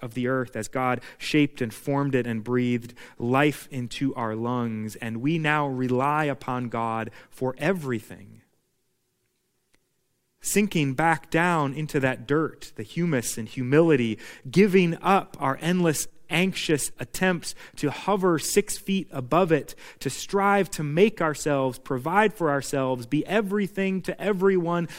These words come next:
be like God. This humility instead is the best news we could possibly hear,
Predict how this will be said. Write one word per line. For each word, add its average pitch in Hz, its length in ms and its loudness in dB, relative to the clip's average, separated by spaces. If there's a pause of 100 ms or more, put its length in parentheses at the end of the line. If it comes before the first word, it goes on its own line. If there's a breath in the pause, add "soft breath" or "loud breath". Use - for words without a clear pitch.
(140 loud breath)
be 240 280 6
like 196 460 2
God. 160 500 2 (420 loud breath)
This 190 180 4
humility 190 800 2
instead 131 840 -4 (1300)
is 127 160 -8
the 143 80 -4
best 175 460 -4
news 151 320 -4
we 160 120 -6
could - 200 -14
possibly 165 460 -6
hear, 156 500 -4